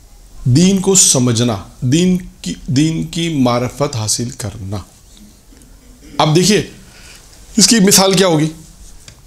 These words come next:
कि बहुत से लोगों के पास दीन है लेकिन कमाल दीन शायद नहीं है, या यूँ कहूँ कि दीन है,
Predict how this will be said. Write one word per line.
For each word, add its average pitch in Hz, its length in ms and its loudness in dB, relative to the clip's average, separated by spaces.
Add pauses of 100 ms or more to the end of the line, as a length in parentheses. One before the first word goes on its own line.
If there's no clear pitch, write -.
(1500)
कि 165 80 2
बहुत 156 300 4
से 208 140 4
लोगों 196 160 2
के 185 60 2
पास 151 220 2
दीन 196 240 4
है 147 200 2 (2500)
लेकिन 156 200 4
कमाल 156 420 2
दीन 160 200 2
शायद 151 220 2
नहीं 139 200 -2
है, 123 120 -8 (760)
या 147 80 4
यूँ 165 160 4
कहूँ 170 180 0
कि 160 80 2
दीन 165 320 2
है, 185 460 2